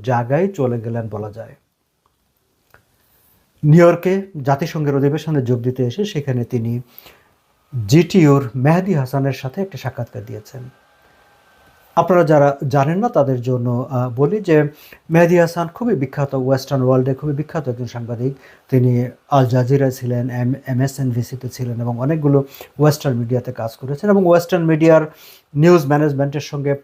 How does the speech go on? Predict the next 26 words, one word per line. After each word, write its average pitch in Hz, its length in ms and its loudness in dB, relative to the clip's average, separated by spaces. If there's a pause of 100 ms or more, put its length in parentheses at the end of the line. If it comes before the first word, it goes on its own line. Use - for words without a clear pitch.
পলিসিগত, 170 580 2
বিশেষ 143 240 -6
করে 143 160 -8
প্যালেস্টাইন 139 520 -6
ইস্যু 135 220 -6
নিয়ে 131 260 0 (340)
এবং 156 160 0
আরও 147 220 4
কিছু 139 200 0
মুসলিম 135 420 2
ওয়ার্ল্ডের 135 400 2 (320)
বিভিন্ন 147 460 2
স্বার্থ - 360 -2
সংশ্লিষ্ট 139 500 -8
ইস্যু 135 340 -4
নিয়ে 131 200 2
মতভিন্নতার 131 800 0
কারণে 127 440 0 (420)
তিনি 202 220 4 (100)
আলাদা 131 300 0
একটি 127 180 -6
নিউজ 127 260 -2
প্ল্যাটফর্ম 113 420 -10
করেছেন 127 460 -4
জিটিও 117 440 -4
নামে 104 440 -10